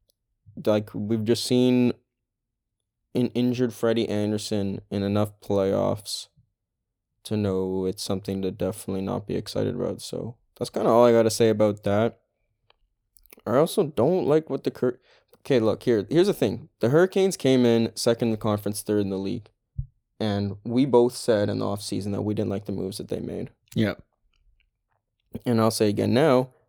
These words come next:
Speaker 1: I don't like the moves that they've made since.
Speaker 2: Adding
Speaker 1: And
Speaker 2: Domi and
Speaker 1: And, like, yeah, signing Kot-, adding and signing Kotkaniemi
Speaker 2: Yeah.
Speaker 1: and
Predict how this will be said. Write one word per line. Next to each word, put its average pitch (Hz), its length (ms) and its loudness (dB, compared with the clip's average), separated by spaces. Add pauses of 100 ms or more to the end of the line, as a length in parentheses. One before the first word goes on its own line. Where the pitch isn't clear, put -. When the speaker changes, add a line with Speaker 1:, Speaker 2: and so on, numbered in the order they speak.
(120)
Speaker 1:
I 120 120 0
don't 160 160 2
like 120 140 2
the 113 80 -2
moves 107 300 0
that 107 160 -2
they've 104 180 0
made 98 460 -4
since. - 480 -2 (600)
Speaker 2:
Adding 101 300 0
Speaker 1:
And 95 80 0
Speaker 2:
Domi 95 400 -2
and 92 220 -8 (260)
Speaker 1:
And, 101 320 -2
like, 110 220 0
yeah, 180 180 4
signing 151 320 2
Kot-, - 260 0
adding 160 380 4
and 127 100 2
signing 120 300 2
Kotkaniemi 101 840 -2 (200)
Speaker 2:
Yeah. 95 220 -2 (580)
Speaker 1:
and 98 460 -6